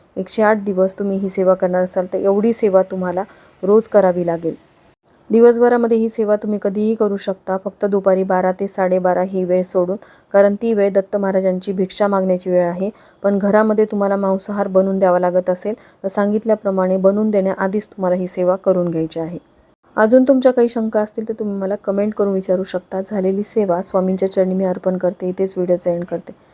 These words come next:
व्हिडिओ आवडला असेल तर लाईक, शेअर, सबस्क्राईब करा.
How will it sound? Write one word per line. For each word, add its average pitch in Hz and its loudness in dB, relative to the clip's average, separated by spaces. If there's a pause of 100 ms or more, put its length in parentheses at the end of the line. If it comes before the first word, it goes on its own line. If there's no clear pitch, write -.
(240)
व्हिडिओ 202 4
आवडला 190 4
असेल 202 -4
तर 208 0
लाईक, 180 -2
शेअर, 180 -2
सबस्क्राईब 180 -6 (120)
करा. 165 -8